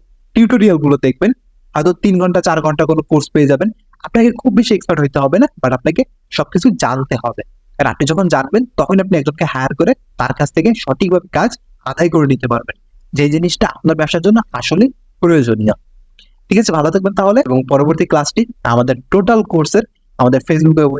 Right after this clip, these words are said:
Instagram মার্কেটিং এর টোটাল কোর্সের লাস্ট ভিডিও হবে। ওই লাস্ট ভিডিওতে আপনাদের আমি অনেক গুরুত্বপূর্ণ ইনফরমেশন দিব, যে সবসময় আপডেটেড থাকতে অথবা জিনিসগুলো আরো ভালোভাবে শিখতে অথবা আরো ইজিয়ার করতে আপনি কোন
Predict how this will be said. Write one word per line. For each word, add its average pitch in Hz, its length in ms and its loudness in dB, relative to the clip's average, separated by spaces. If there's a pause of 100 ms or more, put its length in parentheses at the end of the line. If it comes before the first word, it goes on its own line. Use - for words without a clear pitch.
(120)
Instagram 151 380 -2
মার্কেটিং 139 380 -4
এর 165 60 -6 (100)
টোটাল 185 320 2
কোর্সের 160 260 2 (100)
লাস্ট 123 300 -4
ভিডিও 160 220 2 (100)
হবে। 254 140 2 (440)
ওই 135 140 2
লাস্ট 127 220 0
ভিডিওতে 165 340 2 (360)
আপনাদের 135 320 0
আমি 139 180 2
অনেক 143 220 -2
গুরুত্বপূর্ণ 160 360 0 (100)
ইনফরমেশন 147 480 -2
দিব, 160 100 2 (480)
যে - 140 -6
সবসময় 202 300 -4 (180)
আপডেটেড 185 400 0 (100)
থাকতে 165 240 -2 (160)
অথবা 160 280 0
জিনিসগুলো 160 380 0
আরো - 160 -4
ভালোভাবে 143 320 -8
শিখতে 170 320 0 (440)
অথবা 147 240 0
আরো 151 100 -2 (200)
ইজিয়ার 175 320 2
করতে 156 240 0
আপনি 165 120 -6 (100)
কোন 170 120 2